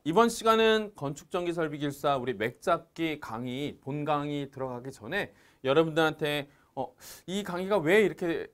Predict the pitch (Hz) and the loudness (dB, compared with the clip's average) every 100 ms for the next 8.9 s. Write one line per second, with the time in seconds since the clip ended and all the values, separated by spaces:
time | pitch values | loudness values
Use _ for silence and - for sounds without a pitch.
0 | _ _ 131 135 117 104 143 208 165 - | _ _ -6 -6 -4 -2 0 0 0 -6
1 | 160 139 202 170 95 _ _ 139 110 117 | -6 -2 0 0 -2 _ _ -8 -8 -2
2 | 180 165 110 143 160 - _ _ - 160 | 0 0 -6 -8 -8 -12 _ _ -8 -2
3 | 170 170 165 - _ _ 151 196 214 135 | 0 0 0 -6 _ _ 0 2 4 2
4 | - - 190 185 - 147 165 202 190 190 | 0 -2 0 0 -4 -2 0 2 0 -4
5 | 185 - 180 185 156 165 156 123 127 170 | -6 -8 -6 -8 -4 0 2 2 0 -2
6 | 147 156 135 95 127 123 - 262 311 285 | 0 -2 -4 -10 -8 -8 -6 -6 -6 -6
7 | 247 180 147 135 123 113 175 190 175 139 | -8 -6 -8 -8 -10 -10 -10 -10 -10 -10
8 | 110 101 101 95 - 165 151 123 117 | -10 -10 -14 -18 -8 -6 -6 -8 -10